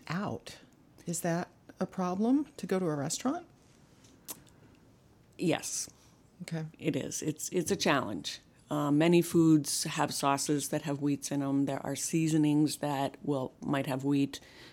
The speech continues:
Speaker 2: to keep it flowing, um, seasoning as a powder, let's say. Um, and there can be cross-contamination. So if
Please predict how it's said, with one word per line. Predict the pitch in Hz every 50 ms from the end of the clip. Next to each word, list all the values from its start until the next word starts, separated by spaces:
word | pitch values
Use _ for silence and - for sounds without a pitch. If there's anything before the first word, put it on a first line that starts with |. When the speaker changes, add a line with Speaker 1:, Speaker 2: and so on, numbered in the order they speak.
| - -
Speaker 2:
to | - 156
keep | 147 - 180 165 - -
it | 151 143 139 - - -
flowing, | - - - - 160 147 143 143 143 139 139 143 143 139 - - - - - - - - - - - -
um, | - 143 135 135 135 139 143 139 -
seasoning | - - - 160 139 143 143 139 139 135
as | 139 135 - 139
a | 127
powder, | - - - 139 139 139 139 139 135
let's | 139 143 143 - -
say. | - 151 - 143 147 135 127 - - - - - - - - _ - _ _ _ -
Um, | 147 135 131 131 127 131 127 131 123 - _ _ _ - - - - _ _ _ _ - _ _ _ _ _ - _ _ _ _ _ _ _ _ _ _ _ -
and | - 185 185 180 160 - - -
there | - 160 180 180 175 170 170 156
can | - - 175
be | 156 165
cross-contamination. | - - 170 151 151 - - - 175 160 170 180 160 165 156 156 175 170 165 - - 139 127 127 131 127
So | - - 139 143 139 135 135 135 135 - - -
if | - 151 156 139 - - - -